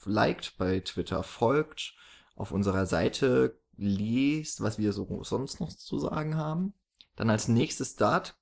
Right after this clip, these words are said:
dort kommentiert, mit uns ins Gespräch kommt. Das geht auch über Twitter und Facebook. Dann, äh, kommen wir vielleicht auf neue Ideen, neue Blickwinkel. Vielleicht kommen wir sogar dazu, eine, ein Thema mal im Podcast zu besprechen, das vollkommen eurer Bedürfnisse entspricht.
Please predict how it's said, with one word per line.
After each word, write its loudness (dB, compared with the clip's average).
dort 6
kommentiert, 2
mit 0
uns 4
ins -4
Gespräch 0
kommt. -4
Das -8
geht 0
auch -4
über 0
Twitter -4
und -8
Facebook. -2
Dann, 4
äh, 2
kommen 4
wir 4
vielleicht 0
auf 0
neue 4
Ideen, 2
neue 2
Blickwinkel. -2
Vielleicht -2
kommen 0
wir 0
sogar 2
dazu, -2
eine, -2
ein -4
Thema 2
mal 0
im -2
Podcast -2
zu -4
besprechen, -6
das -4
vollkommen -4
eurer 2
Bedürfnisse -2
entspricht. -4